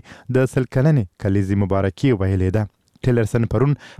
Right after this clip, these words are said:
په یو بیان کې چې د امریکا د بهرنیو چارو وزارت پر ویب پاڼه خپور سوی ویلي چې د استونیا ملګرتیا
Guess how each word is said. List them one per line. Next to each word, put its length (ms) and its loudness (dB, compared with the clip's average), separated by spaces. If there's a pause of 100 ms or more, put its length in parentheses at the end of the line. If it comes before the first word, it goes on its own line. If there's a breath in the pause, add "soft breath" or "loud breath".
په 100 2
یو 140 2
بیان 240 2
کې 160 -4
چې 160 -2
د 60 -
امریکا 340 -2
د 120 -2
بهرنیو 420 0
چارو 240 0
وزارت 420 0 (240 loud breath)
پر 160 2
ویب 220 -2
پاڼه 260 0
خپور 240 -6
سوی 240 0
ویلي 320 0
چې 120 0 (600 loud breath)
د 180 0
استونیا 380 2
ملګرتیا 420 0